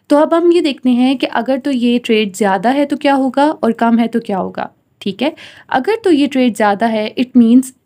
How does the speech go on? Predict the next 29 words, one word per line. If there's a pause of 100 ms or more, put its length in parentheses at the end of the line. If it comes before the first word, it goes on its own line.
(160)
कि
वो
पहले
से
प्रिपेयर
रहना
पसंद
करता
है, (200)
ठीक
है?
उसको
पहले
से,
जैसे
मैंने (420)
बताया
आपको
कि
वो
ऑर्गेनाइज्ड
रहना
पसंद
करता
है,
it
means
कि
वो